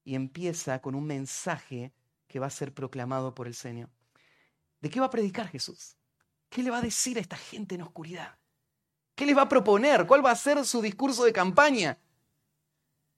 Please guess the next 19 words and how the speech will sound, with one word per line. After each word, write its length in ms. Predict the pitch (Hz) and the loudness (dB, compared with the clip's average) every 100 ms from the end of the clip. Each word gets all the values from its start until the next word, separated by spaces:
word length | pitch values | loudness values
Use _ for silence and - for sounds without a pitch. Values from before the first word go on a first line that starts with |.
| _ _ | _ _
Él 160 | - 311 | 2 4
es 140 | 294 | 4
el 100 | 277 | 6
rey, 340 | 262 294 320 277 | 6 6 6 6
¿no? 380 | 269 285 262 - _ _ _ _ _ | 6 4 2 -8 _ _ _ _ _
La 140 | 180 208 | -2 -2
gente 800 | - 294 339 254 254 175 131 _ _ _ _ _ _ _ _ _ _ | 0 2 2 4 4 2 0 _ _ _ _ _ _ _ _ _ _
quiere, 580 | - 294 294 254 - - | -4 0 0 -2 -6 -20
él 500 | - - 175 208 247 | -20 -14 -12 -6 -6
quiere 200 | 233 294 | -2 -2
que 120 | 240 240 | 0 2
responda 480 | 226 - 320 320 | 0 2 2 4
a 40 | 220 | 2
este 120 | 208 | 2
evangelio. 560 | 180 170 190 156 139 - | -2 -2 -4 -2 -2 -6
¿Cuál 340 | 262 285 277 | 0 0 2
es 200 | 285 - | -2 -2
el 100 | 254 | -2
mensaje? 600 | 233 214 240 233 - 139 | -2 -2 -4 -6 -8 -18